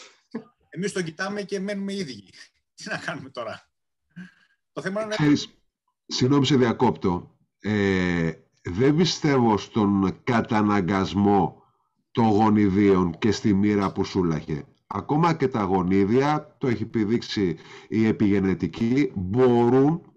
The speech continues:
Speaker 1: με τον κατάλληλο τρόπο ζωής και λοιπά να αλλάξουν, να διαφοροποιηθεί η έκφρασή της. Όμως,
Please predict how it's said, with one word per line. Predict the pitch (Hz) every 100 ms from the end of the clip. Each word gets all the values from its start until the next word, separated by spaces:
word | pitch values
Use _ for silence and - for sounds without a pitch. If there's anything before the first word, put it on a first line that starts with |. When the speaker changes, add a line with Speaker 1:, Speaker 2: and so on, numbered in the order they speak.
| -
Speaker 1:
με | 190
τον | 147 131
κατάλληλο | 123 127 127 131 131
τρόπο | 127 135 127 131
ζωής | 120 135 131 131 127
και | 139 127
λοιπά | 117 107 147 190 - - _ _ _ -
να | 165 175
αλλάξουν, | 165 165 170 175 160 - 110 90 80 _
να | 117 131 123 -
διαφοροποιηθεί | 104 135 127 127 117 - 120 117
η | 165 160
έκφρασή | 170 151 147 165 147
της. | - - - _ _ _ _ _
Όμως, | 147 143 104 95 90 -